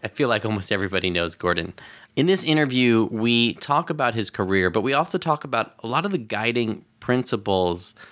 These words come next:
that have made him so successful and so well loved in the industry. You know, his enthusiasm really comes through. I have some people who help me with the podcast, and,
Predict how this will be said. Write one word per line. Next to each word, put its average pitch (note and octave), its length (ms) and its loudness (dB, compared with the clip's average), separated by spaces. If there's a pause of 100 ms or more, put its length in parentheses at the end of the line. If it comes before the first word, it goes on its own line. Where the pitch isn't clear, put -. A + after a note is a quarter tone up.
(280)
that G#2 140 -4
have G2+ 240 -4
made G2+ 360 0
him F#2+ 540 -2 (480)
so - 240 0
successful G2+ 920 0
and F2 680 -2
so C3+ 240 0
well B2 340 2
loved A2 420 0
in F2+ 180 -2
the F#2 140 0
industry. F2+ 640 -2 (500)
You A2+ 100 0
know, G#2+ 80 0
his G#2+ 160 -2
enthusiasm A#2+ 840 0
really G#2 220 2
comes F#2 400 -2
through. G2+ 480 0
I - 80 -8
have D3 120 -4
some D3+ 100 0
people A#2+ 260 0
who A2 100 0
help G#2 320 0
me A2 120 2
with G2+ 140 0
the G2 80 -4
podcast, F2+ 800 -2
and, F2+ 360 -2